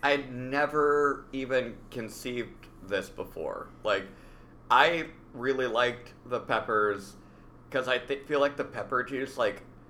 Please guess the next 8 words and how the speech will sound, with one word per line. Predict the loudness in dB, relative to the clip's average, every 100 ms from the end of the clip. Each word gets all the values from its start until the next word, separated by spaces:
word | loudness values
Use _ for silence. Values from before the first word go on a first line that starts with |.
| -20 -20 -20 -20 -20
seeped | -18 -14 -12 -12 -10
into | -6 -4 -4 -6 -4
the | -4
calamari, | -2 -4 -4 -4 -4 -4 -6 -6
so | 2 4 4
it |
was, | 0 0
like, | 2 2 0